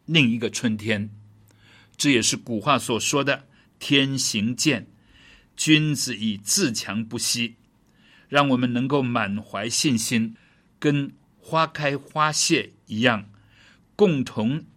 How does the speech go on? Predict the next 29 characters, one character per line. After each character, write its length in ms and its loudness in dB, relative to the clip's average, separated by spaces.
迎 260 2
接 200 2
一 160 -4
个 280 -6
生 420 2
命 180 0
的 80 -2
春 300 -2
天。 300 -8
我 100 -2
们 120 4
好 200 -2
好 240 0
的 220 -2
来 160 0
思 300 0
想 300 -4
我 160 -2
们 340 0
灵 400 2
命 320 6
生 480 -2
活 240 -6
的 240 -4
周 360 4
期 320 -2
的 100 -4
发 240 -6
展。 280 -10